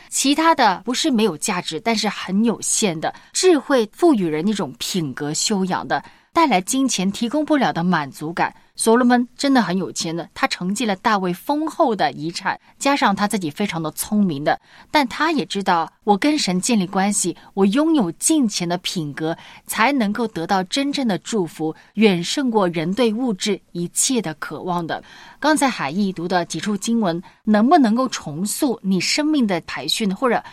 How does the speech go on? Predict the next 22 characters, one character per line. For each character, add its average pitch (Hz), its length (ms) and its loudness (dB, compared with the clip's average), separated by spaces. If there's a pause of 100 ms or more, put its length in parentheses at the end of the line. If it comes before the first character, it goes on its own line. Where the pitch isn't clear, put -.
(220)
让 320 240 4
你 175 80 0
更 254 300 0
加 247 160 0
坚 320 260 0
定 311 160 0
地 190 120 2
守 156 240 -4
住 220 200 0 (140)
我 233 160 4
已 220 60 2
经 247 160 -2
排 - 300 -6
列 233 200 2
好 143 180 -4
的 151 140 -6
次 - 300 -2
序 - 200 -6
呢？ 151 240 -4 (140)
再 - 140 4
想 185 280 0
想， 185 240 -2